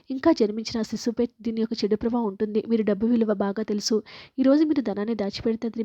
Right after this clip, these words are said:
మీకు విపత్కర పరిస్థితుల్లో ఉపయోగపడుతుంది. మీ సరదా స్వభావము సామాజిక సమావేశాల్లో మంచి పేరు పొందేలాగా చేస్తుంది.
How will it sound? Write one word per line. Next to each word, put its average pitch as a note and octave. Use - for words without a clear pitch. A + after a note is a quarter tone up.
మీకు G#3
విపత్కర B3
పరిస్థితుల్లో A3+
ఉపయోగపడుతుంది. G#3
మీ A3+
సరదా G3+
స్వభావము G#3+
సామాజిక A3+
సమావేశాల్లో A3
మంచి G3
పేరు G3
పొందేలాగా A#3+
చేస్తుంది. G#3